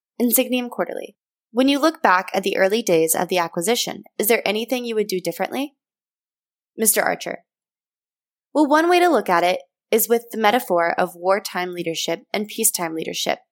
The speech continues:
and going through all of this in the midst of the pandemic, we were certainly engaged in wartime leadership. As focused as we were on the business, there was a little thinking about what life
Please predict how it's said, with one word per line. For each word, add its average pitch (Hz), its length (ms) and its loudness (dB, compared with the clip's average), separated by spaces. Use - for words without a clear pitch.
and 208 160 -2
going 202 300 2
through 226 160 -4
all 208 220 4
of 170 100 -2
this 160 240 -2
in 185 120 -4
the 180 60 -2
midst 175 320 -4
of 175 140 -2
the 165 60 -8
pandemic, 165 720 -4
we - 80 2
were 214 120 4
certainly 240 480 2
engaged 170 580 -2
in 190 160 -2
wartime 165 480 0
leadership. - 540 -4
As 254 160 2
focused 285 320 4
as 330 140 4
we 330 100 4
were 226 140 2
on 220 140 0
the 240 60 2
business, 175 440 0
there 214 160 2
was 214 140 2
a 220 60 2
little 233 220 2
thinking 175 480 -6
about 180 360 2
what 202 180 0
life 185 160 2